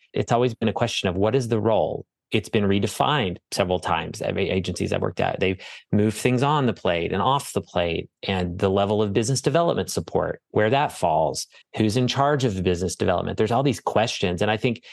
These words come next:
as a staff member, a leader on the agency team, you know, being client facing, it's very hard when your position keeps changing, when your expectations keep changing. So I think,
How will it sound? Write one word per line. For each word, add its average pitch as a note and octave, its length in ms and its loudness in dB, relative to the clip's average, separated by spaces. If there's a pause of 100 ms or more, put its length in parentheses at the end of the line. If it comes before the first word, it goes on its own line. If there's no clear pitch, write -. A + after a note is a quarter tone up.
(220)
as A#2 220 2
a F#2+ 260 2 (240)
staff C3+ 440 -2
member, G2+ 380 2
a F#2+ 80 0
leader G2 640 2
on F#2 180 0
the F2 180 -4 (120)
agency A#2+ 480 0
team, F#2 440 -2
you A2+ 140 0
know, G2 60 0
being F#2 220 -2
client A2+ 360 -2
facing, F#2+ 300 -2
it's F#2 140 -2
very B2 200 2
hard G#2+ 280 0
when F#2+ 100 0
your F#2 100 0
position F2 460 -2
keeps - 180 -10
changing, E2+ 400 -6 (400)
when F#2+ 160 0
your F#2+ 100 2
expectations F#2+ 720 -4
keep - 180 -6
changing. F#2+ 300 0
So - 80 0
I B2+ 80 4
think, D#3+ 240 -4